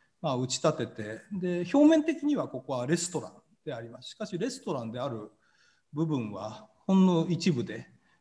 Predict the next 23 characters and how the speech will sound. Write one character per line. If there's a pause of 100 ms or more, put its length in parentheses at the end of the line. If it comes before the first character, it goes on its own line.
(140)
え
ー、
か
な
り
広
大
な
土
地
の
中
で
様
々
な (100)
ロ
グ
キ
ャ
ビ
ン
を